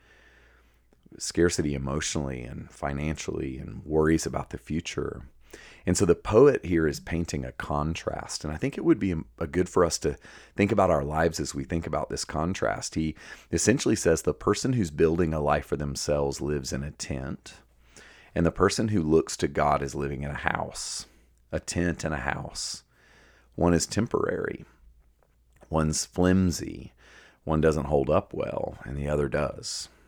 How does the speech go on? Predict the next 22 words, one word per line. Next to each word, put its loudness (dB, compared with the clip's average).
The -10
other's -8
permanent. -4
It's -14
rooted. 0
It's -8
sheltered. -2
It's -10
insulated. -8
And -2
so 6
the 10
person 6
who 4
trusts 2
in 0
themselves 0
is -6
abiding -2
in -4
a -8
tent. -8